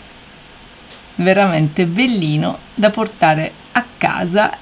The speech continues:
e godersi per tutto l'anno, senza aver tolto nulla alla natura, perché comunque non avete decorticato voi l'alberello, portandovi un pezzo di vacanza, perché arriva dal luogo delle vostre vacanze,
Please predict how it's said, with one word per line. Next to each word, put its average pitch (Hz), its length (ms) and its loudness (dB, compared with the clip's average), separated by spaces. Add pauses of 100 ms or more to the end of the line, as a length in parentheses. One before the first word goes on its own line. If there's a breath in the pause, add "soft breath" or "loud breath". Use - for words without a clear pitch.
e 202 160 2
godersi 180 720 2
per 165 220 -2
tutto 160 400 -4
l'anno, 156 480 2
senza 202 540 4
aver 160 760 4 (1200 loud breath)
tolto 214 480 4
nulla 233 520 6
alla 160 240 2
natura, 156 880 0
perché 175 360 0
comunque 165 480 -2
non 147 160 -2
avete 151 360 0
decorticato 151 720 -4
voi 151 180 2
l'alberello, 156 880 2 (420 loud breath)
portandovi 220 720 2
un 185 180 4
pezzo 247 360 -2
di 180 100 0
vacanza, 170 680 0
perché 165 500 -2
arriva 190 480 4
dal 165 160 2
luogo 170 460 4
delle 170 260 0
vostre 185 420 0
vacanze, 220 840 2